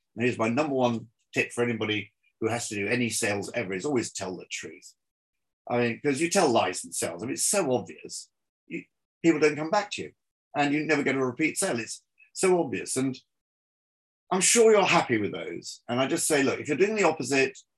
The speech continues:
your wealth is going down. And if you want to know where I, I stole that from, it's brotherly love and re-, relief and truth from Freemasonry. There we go.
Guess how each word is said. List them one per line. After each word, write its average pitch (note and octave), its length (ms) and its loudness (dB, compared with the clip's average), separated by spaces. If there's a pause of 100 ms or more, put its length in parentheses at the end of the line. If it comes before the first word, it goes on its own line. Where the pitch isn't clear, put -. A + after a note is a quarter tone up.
your B2 160 0
wealth A#2 280 2
is F#2+ 100 -8
going F2+ 280 -8
down. - 100 -16 (840)
And A#2 260 0
if A#2 100 -6
you E3 80 6
want D#3 120 4
to C3+ 60 2
know A#2+ 180 4
where A2 260 4
I, G#2 320 0
I G#2+ 80 -6
stole A2+ 420 0
that F2 200 -6
from, G2 340 -4
it's G2 180 -10
brotherly G2+ 460 -2
love F#2+ 220 -4
and F#2+ 180 -6
re-, F#2 100 -10 (100)
relief A2 400 -4
and G2 180 -8
truth G2 380 -6
from F#2+ 120 -10
Freemasonry. E2+ 680 -12 (380)
There - 160 -14
we - 80 -20
go. - 120 -20